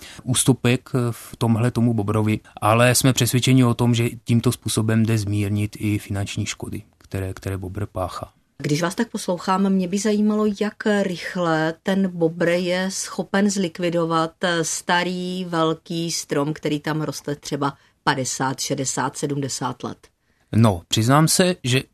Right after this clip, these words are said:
Speaker 1: to by mě <laughs> někdy zajímalo také, protože, eh, bobr nepreferuje velké stromy.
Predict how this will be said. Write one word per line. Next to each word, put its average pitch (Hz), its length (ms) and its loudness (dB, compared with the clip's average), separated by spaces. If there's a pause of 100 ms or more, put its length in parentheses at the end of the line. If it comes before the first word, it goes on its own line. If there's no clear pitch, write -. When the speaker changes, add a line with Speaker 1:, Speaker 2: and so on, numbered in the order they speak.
Speaker 1:
to 117 120 -4
by 135 140 4
mě 151 300 6
<laughs> - 60 -2
někdy 131 340 6
zajímalo 131 440 6
také, 104 380 2
protože, 123 600 0 (480)
eh, 95 300 2
bobr 107 280 2
nepreferuje 139 600 2
velké 87 360 -6
stromy. 85 360 -6